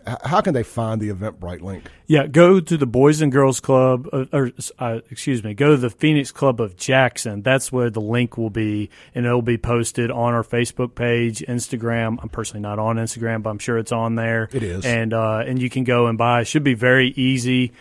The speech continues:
Speaker 2: uh, just similar to, like, a Ticketmaster. Just go in and buy your ticket in advance.
Speaker 1: A lot less fees than Ticketmaster, uh, too, by the way.
Speaker 2: Yeah, I've heard about that, too. So,
Speaker 1: So, yeah.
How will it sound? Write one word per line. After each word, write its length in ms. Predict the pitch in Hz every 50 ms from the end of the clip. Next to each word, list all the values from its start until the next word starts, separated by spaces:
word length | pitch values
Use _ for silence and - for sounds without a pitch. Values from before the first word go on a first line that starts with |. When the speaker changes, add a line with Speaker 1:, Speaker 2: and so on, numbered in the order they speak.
| - - _ _ -
Speaker 2:
uh, 380 | 131 117 113 113 113 117 117 117
just 260 | 110 123 120 - - -
similar 340 | 123 117 117 117 120 120
to, 100 | 117 123
like, 240 | 120 120 120 120 -
a 60 | 127
Ticketmaster. 760 | 113 - 120 - - 104 104 104 104 101 92 - - 110 104 107
Just 180 | 104 110 104 -
go 220 | 123 117 117 117
in 100 | 117 113
and 100 | 113 110
buy 180 | 104 110 110 110
your 100 | 110 107
ticket 320 | - - 123 113 - 110
in 120 | 113 110 110
advance. 600 | 110 110 - 113 113 113 117 117 123 - - - -
Speaker 1:
A 40 |
lot 240 | 117 120 135 135 -
less 200 | 139 139 131 - -
fees 320 | - 151 147 139 127 101
than 100 | 82 101
Ticketmaster, 640 | 85 101 92 90 78 95 87 82 80 - 90 90 95
uh, 40 | 90 - - _ _ - 196 - -
too, 160 | - 131 120 87
by 140 | 92 80
the 60 | 76 82
way. 200 | 87 85 85 82 - -
Speaker 2:
Yeah, 300 | 120 110 107 107 107 107
I've 80 | 101
heard 160 | 104 113 107
about 180 | 104 104 101 98
that, 220 | - 110 101 95 -
too. 240 | - 110 104 95 90
So, 380 | - - - 101 90 82 85 78 - -
Speaker 1:
So, 80 | 101
yeah. 100 | 101 95